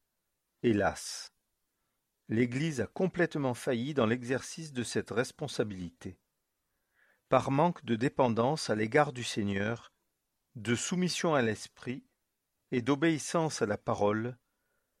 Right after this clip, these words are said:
le peuple de Dieu s'est divisé et a été dispersé. Et le manque de vigilance a abouti à une vaste profession embrassant croyants et incroyants. Le résultat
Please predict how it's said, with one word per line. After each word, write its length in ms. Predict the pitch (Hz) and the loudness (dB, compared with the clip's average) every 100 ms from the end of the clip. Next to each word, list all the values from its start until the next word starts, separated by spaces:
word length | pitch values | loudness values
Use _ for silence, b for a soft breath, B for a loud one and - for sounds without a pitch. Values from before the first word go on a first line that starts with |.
| _ _ | _ _
le 140 | 113 | -8
peuple 400 | - 185 180 165 | 0 2 4 2
de 140 | 135 127 | 2 2
Dieu 200 | 131 170 | 2 0
s'est 220 | - 101 | 0 -4
divisé 680 | 123 151 143 107 113 139 - - | -6 -8 -8 -4 -2 -4 -6 -2
et 160 | 131 | 6
a 60 | 117 | 6
été 260 | 113 - 90 | 6 0 -8
dispersé. 840 | 123 160 - 110 - - 101 92 _ _ _ _ _ _ _ _ _ _ | -8 -12 -6 -6 -6 -10 -12 -14 _ _ _ _ _ _ _ _ _ _
Et 80 | 131 | 0
le 140 | 123 | 2
manque 300 | 123 185 185 | 2 0 -2
de 100 | 127 | -4
vigilance 640 | 113 156 156 127 127 170 - | -4 -4 -6 -2 -2 -2 -2
a 180 | 110 117 | 2 2
abouti 520 | 143 135 127 - 165 | 2 -4 -12 -2 4
à 80 | 147 | 4
une 200 | 117 104 | 4 2
vaste 480 | 101 123 - - 110 | 4 2 2 -6 -8
profession 880 | - 185 - 151 - - 135 160 - _ _ | -8 -10 -6 -6 -4 -2 -2 -2 -8 _ _
embrassant 640 | 143 143 113 127 - 117 104 | -2 0 4 4 4 -4 -4
croyants 580 | - 147 151 131 147 - - | 2 4 4 2 -2 -4 -4
et 180 | 107 - | -4 -2
incroyants. 720 | 135 147 - - 107 87 80 - _ _ _ _ _ _ _ _ _ | 0 0 -2 0 0 0 -8 -14 _ _ _ _ _ _ _ _ _
Le 140 | - 113 | -4 2
résultat 720 | 147 131 127 107 120 127 147 | 4 2 -4 -2 0 -2 -4